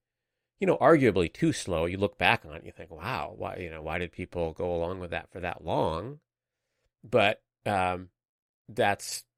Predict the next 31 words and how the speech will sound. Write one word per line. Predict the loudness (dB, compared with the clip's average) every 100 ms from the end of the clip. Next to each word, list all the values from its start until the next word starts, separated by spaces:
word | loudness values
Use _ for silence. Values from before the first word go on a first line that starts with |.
| _
you | -6
know, | 0
that's | 0 -2 -8 _ _
the | -6
res-, | -4 -4 -6 _
the, | -10 -10 _
the | -6
root | 0 2 2
of | 4
almost | 2 2 0
all | 0 0
of | -2
these | -6
scandals | -8 -4 -2 -2 -6 -6
is | -12 -14 -16
an | -8 -6
abuse | -6 -4 -4 -4
of | -8 -8 _
legitimate | -16 -4 -2 2 0
authority | -2 -4 -2 -2 -4 -8 -12 _
that | -8 -8 -6
goes | -10 -6
on | -4 -6
for | -6 -12
a | -12
long | -6 -4 -4 -8
time | -8 -6 -4 -6 -10 -12
and | -10
then | -10
is | -12
defended | -16 -4 -4 -2 -8 -10